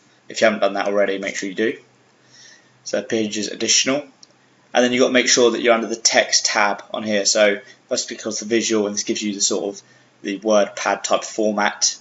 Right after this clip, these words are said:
um, with all your, your sort of, uh, kitchen sink up top. But if we go to the text tab, this is where we'll input it. So open it up,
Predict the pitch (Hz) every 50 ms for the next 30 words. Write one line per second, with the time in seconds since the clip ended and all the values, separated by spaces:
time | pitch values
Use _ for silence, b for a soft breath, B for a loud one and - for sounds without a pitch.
0 | _ _ _ - - 98 98 98 95 95 95 92 98 92 95 98 95 92 92 -
1 | - - - - 101 95 - - _ _ - - - - - _ _ - - 98
2 | 92 92 92 - - _ _ _ _ - 123 123 - 107 104 - 110 101 98 -
3 | - - - - 123 135 - - - B B B B B B B B B _ -
4 | - - 113 107 107 - - 104 - - - - - - - - - 98 98 101
5 | 101 - - _ - - - 104 104 98 95 98 98 98 95 92 - 101 90 92
6 | - - - - 101 95 92 - - b b b b b b b b b b b
7 | _ _ _ - - - - - - - _ _ _ 87 90 - - 104 104 113
8 | 123 127 - - - -